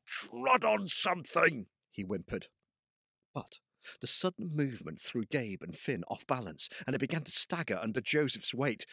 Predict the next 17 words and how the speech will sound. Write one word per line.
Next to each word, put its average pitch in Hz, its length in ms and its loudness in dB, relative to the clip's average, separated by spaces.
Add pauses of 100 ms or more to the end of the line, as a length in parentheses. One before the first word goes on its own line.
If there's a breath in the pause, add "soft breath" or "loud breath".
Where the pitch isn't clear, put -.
(260 loud breath)
"Look 240 220 2
out," 247 280 4
said - 240 4
Finn. 151 440 4 (720)
"Oh, 190 260 8
why 196 140 10
has 185 100 8
he 165 80 0
got 180 140 6
his 175 100 6
stupid - 480 6
tools 185 380 2
scattered 180 360 2
all 185 160 6
over 185 220 6
the 190 80 8
floor?" 180 580 6